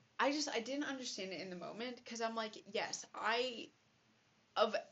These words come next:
everyone, I'm probably one of the best people who knows that friendships end,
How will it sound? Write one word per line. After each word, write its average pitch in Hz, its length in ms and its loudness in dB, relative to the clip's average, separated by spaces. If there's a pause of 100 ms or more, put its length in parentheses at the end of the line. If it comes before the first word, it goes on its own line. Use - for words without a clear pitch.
(680)
everyone, 277 640 6 (100)
I'm 226 220 2
probably 240 420 -2
one 233 180 -2
of 220 80 -2
the 208 60 -2
best 214 300 0
people 220 260 -4
who 202 120 -6
knows 185 400 0 (360)
that 196 200 2
friendships 202 480 0 (120)
end, - 420 -2